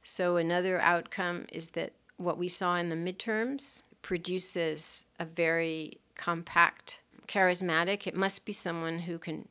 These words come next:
beat Trump's at his own game in terms of charisma, in terms of exciting people. And then we have an outcome of a flip back to a Democratic president.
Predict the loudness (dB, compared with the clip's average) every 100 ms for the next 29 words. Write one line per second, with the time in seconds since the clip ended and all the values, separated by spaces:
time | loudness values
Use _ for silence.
0 | -8 -8 -8 -8 -6 -4 -4 -4 -6 _
1 | _ -6 -4 -4 -4 -4 -2 -2 -2 -4
2 | -6 -6 -8 -8 -12 -10 -4 -2 -2 -4
3 | -6 -6 -6 -8 -8 -4 -4 -2 -4 -8
4 | -8 -10 -8 -8 -10 _ _ _ -2 0
5 | 0 0 -2 0 -2 0 0 0 -4 -4
6 | -2 -2 -6 -10 -8 -8 -8 -4 -4 -4
7 | _ -4 -4 -6 _ -8 -4 -2 -2 -2
8 | -2 -2 -2 -4 -6 -6 -12 -8 -4 -4
9 | -6 -10 -12 -14